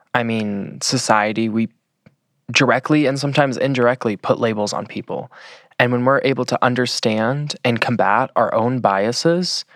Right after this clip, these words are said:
and look past them and look past those labels, we can see that individual person.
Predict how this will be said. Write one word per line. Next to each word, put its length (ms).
and 180
look 140
past 500
them 400
and 140
look 160
past 400
those 220
labels, 580
we 80
can 180
see 280
that 240
individual 440
person. 540